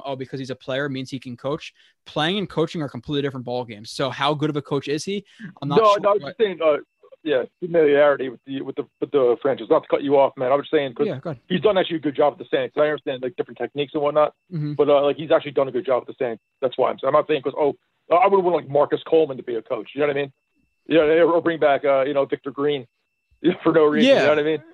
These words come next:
Speaker 1: Yeah, yeah. No, I get what you're saying. Well, and, yeah,
Speaker 2: Yeah.
Speaker 1: Marcus, Marcus, that he actually is, he is a coach for the, uh, he was a coach in the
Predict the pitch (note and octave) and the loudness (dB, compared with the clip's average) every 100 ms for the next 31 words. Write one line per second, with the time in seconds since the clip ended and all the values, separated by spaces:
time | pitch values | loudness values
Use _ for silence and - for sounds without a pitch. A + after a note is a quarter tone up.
0 | _ - A3 G3 F3 F#3 D#3+ F#3 D#3+ D#3 | _ -4 2 4 6 4 4 2 4 2
1 | D#3 - D3+ D3+ C#3+ D3 C#3 D3+ D3+ E3 | 0 -2 -2 0 0 2 2 2 2 -2
2 | D#3 D#3+ E3+ D#3+ D3+ C#3+ D#3+ D#3 D#3 C#3+ | -2 -2 -2 0 0 0 0 0 0 2
3 | D3 C#3 C#3 D3+ C3+ C3+ B2+ - C3 A#2+ | 0 0 0 2 2 0 -6 -6 -12 -10
4 | A#2 A#2 A#2 A2+ - C#3 C3+ - D#3 D3 | -10 -8 -8 -10 -8 -8 -6 -4 -4 -4
5 | B2+ B2+ B2+ | -4 -4 -4